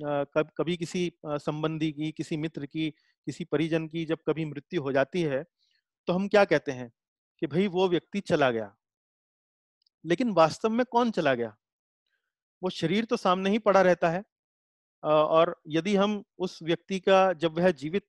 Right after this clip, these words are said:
था और वह जीवित नहीं था, उसमें एक सेकंड पहले और एक सेकंड बाद में यदि उसके शरीर का यदि हम मूल्यांकन करें, तो हम पाएंगे कि शरीर तो वास्तव में एक ही है, शरीर तो वास्तव में वहीं पर रखा हुआ है। तो वास्तव में कौन चला गया?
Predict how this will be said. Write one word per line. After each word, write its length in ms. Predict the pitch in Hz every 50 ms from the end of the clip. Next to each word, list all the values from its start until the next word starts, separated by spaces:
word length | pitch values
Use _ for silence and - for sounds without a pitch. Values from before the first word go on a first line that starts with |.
| - 160
था 160 | 160 165 175
और 220 | 185 - 165 151
वह 220 | 151 160 156 170 170
जीवित 340 | 139 147 156 160 185 - 156
नहीं 260 | 147 147 165 190 185
था, 360 | - 143 135 139 147 190 _ _ _ _ _ _ _ _ _ -
उसमें 380 | 170 160 - 190 190 196 196 -
एक 220 | 170 175 190 190
सेकंड 340 | - - 185 190 202 202 185
पहले 220 | - 160 170 185
और 120 | 190 190 190
एक 220 | - 165 175 -
सेकंड 340 | - 185 - 202 185 170 151
बाद 280 | 156 165 170 170 160 160
में 240 | 151 143 151 170 - _ _ _ _ _ _ 151
यदि 180 | 151 170 202
उसके 300 | 208 185 - - - 196
शरीर 400 | 180 - - 160 160 180 196 190
का 160 | - 196 185
यदि 240 | 185 180 175 165 180
हम 80 | 180 175
मूल्यांकन 560 | 170 156 151 147 156 170 170 175 175 180 165
करें, 380 | 165 - 165 185 180 143 143 156 _ _ _ _ _ _ _ _ _ _
तो 380 | - 185 190 196 208 202 - _ _ _ _ _ _ -
हम 140 | 190 190 196
पाएंगे 320 | - 196 196 214 233 247
कि 120 | 226 247 -
शरीर 300 | - 202 185 202 214 214
तो 120 | - 220
वास्तव 360 | 190 196 180 - - 214 208
में 300 | 202 214 220 220 220 202 -
एक 140 | 175 185 185 -
ही 100 | 233 226
है, 180 | 202 196 185 190 _ _ _ _ _ _ _ _
शरीर 320 | - - 175 170 208 220
तो 120 | 220 240 220
वास्तव 320 | 214 208 185 - - 226
में 100 | 214 226
वहीं 180 | 202 190 202 220
पर 140 | 214 233 196
रखा 240 | 185 - - 175
हुआ 220 | 160 151 147 139 135
है। 120 | 135 160 - _ _ _ _ _ _ _ _ -
तो 80 | 233 220
वास्तव 320 | 196 180 175 - - 233
में 140 | 240 262 240
कौन 240 | - 233 247 262 247
चला 220 | - 185 160 139
गया? 200 | 123 120 110 107